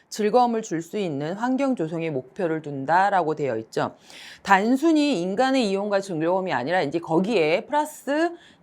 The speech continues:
기능성, 실용성을 강조한 조경이 나타나게 되는 거죠. 어, 일반적으로 이제 조경에 대한 이야기를 해봤습니다. 자, 그러면 이 조경이라는 것의 목적이 무엇이냐?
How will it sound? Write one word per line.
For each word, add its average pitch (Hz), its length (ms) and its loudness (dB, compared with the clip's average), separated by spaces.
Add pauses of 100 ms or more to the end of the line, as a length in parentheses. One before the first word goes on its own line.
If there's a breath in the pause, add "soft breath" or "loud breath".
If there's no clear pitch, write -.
기능성, 220 500 0
실용성을 269 880 0
강조한 196 800 -2 (140 loud breath)
조경이 165 400 -2
나타나게 185 640 -6
되는 156 320 -8
거죠. - 300 -12 (1300 loud breath)
어, 196 240 6
일반적으로 254 920 4
이제 175 220 -2
조경에 208 440 0
대한 165 260 0
이야기를 156 680 0
해봤습니다. 175 640 -8
자, 160 140 -4
그러면 196 640 0 (260 loud breath)
이 262 160 2
조경이라는 254 1080 0
것의 175 360 0
목적이 262 580 0
무엇이냐? 180 800 0